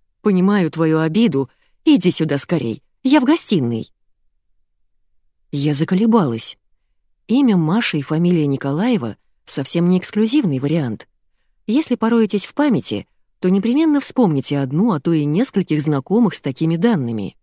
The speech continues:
Лично у меня была одноклассница Мария Николаева, а в оркестре, где я в своё время щипала арфу, пиликали на скрипке аж четыре Машеньки, и одна из них, как и моя школьная подруга, была Николаевой.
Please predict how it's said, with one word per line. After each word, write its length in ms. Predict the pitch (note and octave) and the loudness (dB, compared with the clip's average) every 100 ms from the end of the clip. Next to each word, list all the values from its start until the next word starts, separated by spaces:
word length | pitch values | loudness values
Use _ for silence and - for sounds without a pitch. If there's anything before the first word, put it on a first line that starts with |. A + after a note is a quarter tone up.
| _ _ _ _ _ _ - | _ _ _ _ _ _ -2
Лично 400 | F3+ F3 F3 E3 | 0 0 -2 0
у 40 | |
меня 280 | E3+ A3+ D#4+ | 0 0 0
была 260 | F3+ G3+ - | 0 0 0
одноклассница 840 | G3 G3+ C#4+ C#4+ G3 D3+ C3+ D#3+ | 0 0 0 0 0 -2 -4 0
Мария 300 | F#3+ G#3+ D3+ | 2 2 0
Николаева, 640 | D#3+ G#3 A3 D#3 A#2+ A2 - _ _ _ _ | 0 0 0 0 -2 -8 -16 _ _ _ _
а 120 | D#3+ D#3 | -2 0
в 60 | |
оркестре, 640 | D#3 - A#3 C4 C#3+ A#2 - _ _ | -2 0 0 0 -4 -6 -8 _ _
где 140 | D3 D#3+ | -4 -2
я 140 | D#3+ | -2
в 40 | |
своё 240 | - E3 E3 | -2 -2 0
время 280 | F#3 C#3+ B2 | 0 0 0
щипала 480 | - - C#3 A#2+ - | -4 -4 -6 -6 -4
арфу, 420 | D4+ C#4+ A#2 F2+ _ _ _ _ - | -4 -4 -8 -10 _ _ _ _ -2
пиликали 480 | G#3 C#4+ E4 A3+ | 2 2 2 2
на 120 | F#3 E3 | 2 0
скрипке 460 | - C4 - G3+ - | 0 -2 0 -4 -2
аж 180 | G#3 | -4
четыре 500 | - C4 - C4+ D3 | -2 -4 2 2 4
Машеньки, 640 | D#3+ E3 - G#2 - F#2 - _ _ _ | 2 0 -2 -6 -8 -12 -12 _ _ _
и 80 | E3+ | 0
одна 300 | D#3+ D3+ C#3+ | 0 0 0
из 160 | C3+ C#3 | 0 0
них, 260 | G3+ - | -2 -2
как 180 | - C#3+ | -4 -4
и 40 | |
моя 160 | C#3+ C#3+ | -2 -2
школьная 420 | - D#3+ C#3+ C#3+ | -2 -2 0 -2
подруга, 560 | C#3+ C#3 D#3 A#3+ C3 - _ _ - | -2 -2 0 0 -2 -8 _ _ -2
была 240 | D#3+ D#3+ | 0 2
Николаевой. 760 | E3+ F3 G#3+ C4+ C3+ G#2 F2+ | 2 2 2 2 0 -4 -10